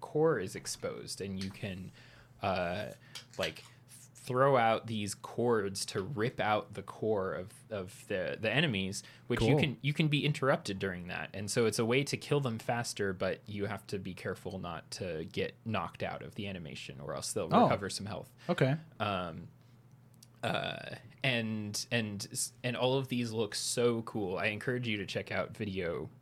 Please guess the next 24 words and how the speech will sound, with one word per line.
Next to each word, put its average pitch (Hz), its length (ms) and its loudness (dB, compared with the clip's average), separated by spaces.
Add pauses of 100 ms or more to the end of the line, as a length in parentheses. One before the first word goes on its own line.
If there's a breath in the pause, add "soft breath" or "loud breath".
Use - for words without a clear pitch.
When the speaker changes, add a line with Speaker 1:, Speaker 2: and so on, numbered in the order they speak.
Speaker 1:
of, 87 260 -2 (160)
of 98 320 0
this 110 180 -4
game 95 220 -4
being 90 200 -4
played, 90 300 -4
'cause 107 160 -6
that 110 140 4
was 127 160 2
what 110 160 2
made 98 200 -2
me 110 120 0
interested 101 580 -4
in 95 100 0
it 95 160 -4
in 95 140 -8
the 82 80 -8
first - 300 -6
place. 196 320 -2 (120 loud breath)
Speaker 2:
Yeah. 127 360 6
Speaker 1:
Was 104 340 8
just 117 440 4
how 104 360 2
cool. 98 640 0